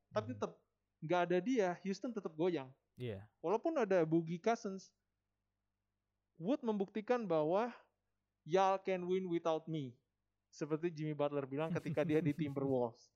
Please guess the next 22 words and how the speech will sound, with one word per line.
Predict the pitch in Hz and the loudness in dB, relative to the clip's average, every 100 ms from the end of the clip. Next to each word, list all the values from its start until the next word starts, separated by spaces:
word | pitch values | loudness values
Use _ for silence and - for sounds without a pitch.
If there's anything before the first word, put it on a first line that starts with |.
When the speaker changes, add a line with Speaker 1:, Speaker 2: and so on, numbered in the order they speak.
| _ _ _ | _ _ _
Speaker 1:
Tapi | - 190 | -2 0
memang, | 269 220 202 190 | 2 2 2 0
tapi | 175 | -2
memang | 214 202 214 | 0 0 0
ini | 185 202 | 0 0
di | 185 160 | 0 -2
dalam | 151 143 147 | -2 -4 -2
positive | 147 143 156 151 | -6 -6 -10 -12
reason | 170 175 175 175 131 | -12 -6 -4 -4 -6
gitu. | 135 | -12
Nggak | 135 135 | -6 -2
Speaker 2:
Iya, | 127 | -2
Speaker 1:
kayak | 117 | 0
Butler, | 156 110 - | 0 0 -2
Speaker 2:
iya, | |
Speaker 1:
kalau | 101 | -2
Speaker 2:
iya. | - | -6
Speaker 1:
Butler | 135 156 | -4 -6
kan | 165 | -6
memang | 156 139 | -8 -8
marah. | 131 123 120 | -8 -8 -8
Speaker 2:
<laughs> | 139 113 131 165 139 180 - 175 - 165 143 | -6 -4 -2 0 0 0 -2 -6 -6 -8 -8